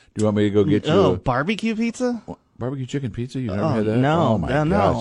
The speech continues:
Speaker 1: are you kidding me? It's my favorite pizza.
Speaker 2: Is it barbecue sauce instead of pizza sauce?
Speaker 1: No,
Speaker 2: Oh,
Speaker 1: not
Speaker 2: okay.
Speaker 1: really. I mean,
Speaker 2: That's
Speaker 1: it
Speaker 2: good.
Speaker 1: can be.
Speaker 2: Little Caesars has the, the cheddar cheese sauce one. Have you seen that?
Speaker 1: No.
Speaker 2: Instead of pizza sauce, it's
Speaker 1: No.
Speaker 2: liquid cheese.
Speaker 1: No.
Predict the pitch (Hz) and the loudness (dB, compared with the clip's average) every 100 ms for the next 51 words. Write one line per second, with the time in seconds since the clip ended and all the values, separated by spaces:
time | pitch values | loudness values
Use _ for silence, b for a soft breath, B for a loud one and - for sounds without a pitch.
0 | 110 73 101 123 95 71 - 92 90 - | -4 -2 -2 -2 -6 -8 -4 -4 -2 -2
1 | 151 151 117 139 151 165 - 165 156 156 | 0 0 -2 0 0 -2 0 -2 0 -2
2 | 151 147 127 139 131 127 113 - _ - | 0 -2 0 0 0 0 -4 -14 _ -4
3 | 147 165 180 175 170 - 262 240 214 208 | -4 -4 -2 -4 -6 -12 -10 -8 -8 -10
4 | _ 147 139 113 85 82 - 123 135 127 | _ -2 0 -2 -4 -4 -6 -8 -4 -4
5 | 127 131 117 151 135 90 120 b b 180 | -2 -2 -2 -4 -4 -4 -6 b b -2
6 | 233 226 196 190 151 151 139 117 117 104 | -2 -2 -4 -2 0 0 -2 -4 -4 -4
7 | 73 82 85 - 143 147 131 - 160 175 | -8 -12 -12 -6 -2 -2 -2 -4 -2 -4
8 | - 190 185 180 - 190 190 190 185 - | -4 -2 -2 -4 -6 -4 -4 -4 -6 -8
9 | - 65 120 160 - 185 185 185 - 87 | -12 -10 -4 -4 -2 -2 -2 -4 -6 -6
10 | 87 107 - 160 143 - 151 - 147 151 | -4 -6 -2 -2 -2 -4 -6 -6 -2 -2
11 | 147 131 147 151 127 - 127 - 139 139 | -2 -8 -8 -6 -6 -4 -8 -6 -6 -4
12 | 143 78 143 | -4 -6 -8